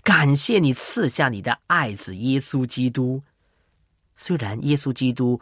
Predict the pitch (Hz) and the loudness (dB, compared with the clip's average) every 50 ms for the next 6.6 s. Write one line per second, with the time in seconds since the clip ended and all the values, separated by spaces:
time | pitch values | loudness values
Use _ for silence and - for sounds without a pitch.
0 | - - - 143 139 131 - 131 170 190 120 95 - - - - 98 - - 113 | -4 -2 4 6 6 6 6 2 0 0 0 -2 -4 -6 -6 -6 -6 -6 -4 -6
1 | 101 95 - _ _ _ _ - 113 101 95 - - 131 110 92 101 90 87 92 | -6 -6 -10 _ _ _ _ -6 -4 -4 -2 -2 -2 -2 -2 -4 -4 -6 -6 -2
2 | 135 131 104 92 95 - - - - 98 98 - - - - _ _ _ _ _ | 0 0 0 0 -4 -12 -12 -10 -8 -8 -8 -8 -10 -14 -16 _ _ _ _ _
3 | _ _ _ _ _ _ _ - - 85 82 - - 95 92 - _ _ _ _ | _ _ _ _ _ _ _ -10 -10 -8 -8 -6 -4 -4 -4 -4 _ _ _ _
4 | _ - 104 117 135 - - 101 - - - 202 156 - - 90 - - - 160 | _ -4 -4 -4 -2 -2 -4 -6 -6 -4 -4 -2 -2 -2 -4 -8 -8 -6 -6 -4
5 | 143 113 - - - - 277 285 247 120 104 - - 117 98 95 107 127 - - | -4 -4 -6 -2 0 0 2 2 2 -2 -2 -2 -4 -4 -4 -2 -4 -4 -4 -4
6 | 98 98 - 147 139 95 90 85 - - - | -6 -4 -2 -2 -2 -2 -4 -10 -12 -14 -16